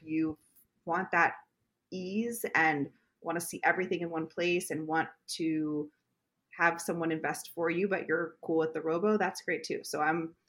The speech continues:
I'm definitely a fan of those, those type of apps. They're also just, like, apps where it would be like your Fidelity account, but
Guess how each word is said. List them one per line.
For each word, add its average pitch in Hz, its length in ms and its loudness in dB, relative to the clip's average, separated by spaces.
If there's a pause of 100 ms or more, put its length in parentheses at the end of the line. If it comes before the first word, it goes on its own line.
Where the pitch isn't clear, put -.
(120)
I'm 185 80 -2
definitely 208 320 0
a 196 40 -2
fan 156 240 -2
of 156 120 -4
those, 190 460 0 (720)
those 160 180 4
type 175 200 -4
of 196 180 -6
apps. 220 320 4
They're 190 220 2
also 170 320 2
just, 160 260 -2
like, 147 300 0 (580)
apps - 340 4
where 147 640 2 (920)
it 190 120 4
would 170 160 2
be 196 140 4
like 202 240 6
your 202 80 -4
Fidelity 185 460 2
account, 190 560 -2
but 135 240 0